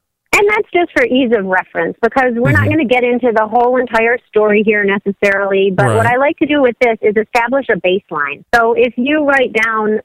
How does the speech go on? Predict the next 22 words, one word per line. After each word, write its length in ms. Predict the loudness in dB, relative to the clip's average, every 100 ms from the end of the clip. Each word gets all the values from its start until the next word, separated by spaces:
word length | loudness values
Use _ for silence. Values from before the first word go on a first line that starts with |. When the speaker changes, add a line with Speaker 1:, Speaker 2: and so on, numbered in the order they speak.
| -2
Speaker 1:
that 240 | 0 0 -6 _ _ _
the 80 | -4 0
time 160 | -2 0
when 140 | -2
your 80 | -2
partner 380 | -2 -2 0 0
rolled 240 | 0 0
their 120 | 0
eyes 440 | 0 0 0 -4 -8 -4
and 200 | 2 4
you 140 | 2 2
feel 260 | 0 0 -2 0
so 180 | 0 2 2
guilty 400 | 0 0 0 0
about 340 | 2 0 0
it, 160 | -2 -2
and 160 | 0 2
you 120 | 2
write 280 | 2 0 0
down 460 | 0 2 2 0 -4 _
that 220 | 0 0 0 -2
the 220 | -2